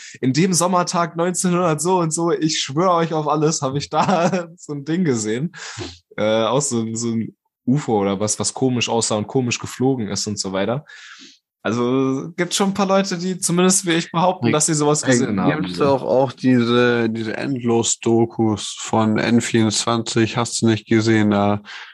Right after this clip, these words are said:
Speaker 2: kennt man ja, und dann das Thema mit, äh, Area fifty-one so.
Speaker 1: Mhm.
Speaker 2: War's fifty-one? Ja.
Speaker 1: Mhm,
Speaker 2: Ja.
Speaker 1: das, äh, diese, diese, wo, wo sich so viele Mythen rumranken,
Speaker 2: Ja,
Speaker 1: ne,
Speaker 2: die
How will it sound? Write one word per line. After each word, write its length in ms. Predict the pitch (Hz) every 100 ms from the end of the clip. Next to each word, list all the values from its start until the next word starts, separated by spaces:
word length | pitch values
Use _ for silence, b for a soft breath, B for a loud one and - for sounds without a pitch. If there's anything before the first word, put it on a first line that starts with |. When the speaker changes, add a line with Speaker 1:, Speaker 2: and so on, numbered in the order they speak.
| B -
Speaker 2:
kennt 180 | 113 107
man 160 | 110
ja, 220 | 110 104
und 80 | 104
dann 160 | 107 113
das 180 | 107 -
Thema 400 | 113 113 110 107
mit, 380 | 104 104 101
äh, 40 | 107
Area 460 | 107 - 107 110 107
fifty-one 800 | - - - 110 110 113 107
so. 340 | 101 104 113 110 _ _ _ B B
Speaker 1:
Mhm. 420 | 104 98 98 151 _ _
Speaker 2:
War's 180 | - 110
fifty-one? 640 | - 151 - 139 139 151 156 - -
Ja. 340 | 101 95 - -
Speaker 1:
Mhm, 240 | 120 117
Speaker 2:
Ja. 80 | 120
Speaker 1:
das, 320 | 151 110 -
äh, 100 | 110
diese, 400 | 101 107 104 104
diese, 520 | 98 101 104 101 98 98 B B -
wo, 200 | 98 104
wo 140 | 110
sich 200 | 107 117
so 140 | 117
viele 260 | 113 127 120
Mythen 360 | 120 139 123 107
rumranken, 600 | 101 98 95 95 78 101
Speaker 2:
Ja, 240 | 101 101
Speaker 1:
ne, 40 |
Speaker 2:
die 80 | 98